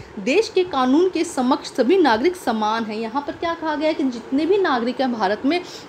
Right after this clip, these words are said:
वो सभी क्या है? समान है। वहाँ पे कुछ नहीं ऊंच नीच या अमीर गरीब में कोई भेदभाव नहीं है। सबके सब क्या है? समाज, अ, समान है।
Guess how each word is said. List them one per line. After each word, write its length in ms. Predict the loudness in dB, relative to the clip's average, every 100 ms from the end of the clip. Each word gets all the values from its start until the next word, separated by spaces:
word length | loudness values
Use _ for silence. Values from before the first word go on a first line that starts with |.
| -4
वो 60 |
सभी 240 | -2 0 2
क्या 160 | 4
है? 100 | 2
समान 400 | 2 0 2 2
है। 60 | 2
वहाँ 200 | 0 0
पे 100 | -4
कुछ 320 | -4 -4 0
नहीं 180 | 0 2
ऊंच 320 | 4 4 4
नीच 340 | 2 4 2
या 140 | 4 4
अमीर 340 | 4 2 0
गरीब 240 | 0 0 0
में 140 | -2
कोई 300 | -2 2 4
भेदभाव 460 | 4 2 2 2 2
नहीं 200 | 2 0
है। 120 | 0 -4 -12 -2
सबके 280 | -2 0 0
सब 220 | 0 0
क्या 140 | 0
है? 220 | 4 4
समाज, 680 | 2 -2 -2 0 0 0 -4
अ, 100 | -6
समान 460 | -2 0 2 4 2
है। 120 | 0